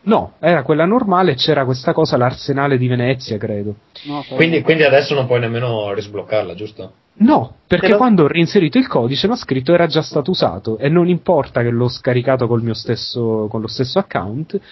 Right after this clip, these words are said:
Speaker 1: eh, si scarica una volta e basta.
Speaker 2: Guarda,
Speaker 1: Siccome
Speaker 2: io
Speaker 1: non so
Speaker 2: non credo di usarlo, se lo vuoi te lo do io.
Speaker 1: Grande.
Speaker 2: No, tu ce l'hai per PlayStation tre, attaccati al cazzo. Ok.
Speaker 1: Eh, ma vaffanculo.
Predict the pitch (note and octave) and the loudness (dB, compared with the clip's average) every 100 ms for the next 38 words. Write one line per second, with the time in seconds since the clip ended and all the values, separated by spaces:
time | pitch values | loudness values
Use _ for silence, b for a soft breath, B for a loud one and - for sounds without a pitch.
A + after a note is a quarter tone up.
0 | B B - C#3 C3 B2+ - E3+ B2+ D#3 | B B -2 0 2 0 -2 0 2 2
1 | A3+ B2+ B2 F3 C#3 F#2 - - G#3 F#3+ | 2 0 -2 -4 -2 -4 -6 0 2 2
2 | E3 E3 F3 A3 G#3 F3 E3+ F3 F3 G3+ | 4 4 4 4 4 4 2 0 0 2
3 | G3+ F3+ F#3+ D3 C#3 C3+ B2+ C#3 D#3 C#3+ | 4 4 4 4 2 2 -4 -6 -6 -4
4 | B2 B2 B2+ B2 - - D3 _ _ _ | -4 -4 -6 -10 -10 -12 -16 _ _ _
5 | - C#3 C3+ G#3+ A2 A2 F#3 E3 D#3+ F3 | -2 2 4 4 2 0 0 0 0 -2
6 | F#3+ F#3 F3 D3+ A#2+ - D#3+ C3+ B2 - | -2 -4 -4 -4 -6 -6 -8 -8 -8 -12
7 | - - - - D#3+ C#3+ B2+ A#2 A#2 A2+ | -18 -18 -12 -8 -4 -2 0 0 0 -2
8 | B2+ - G2+ | -8 -8 -8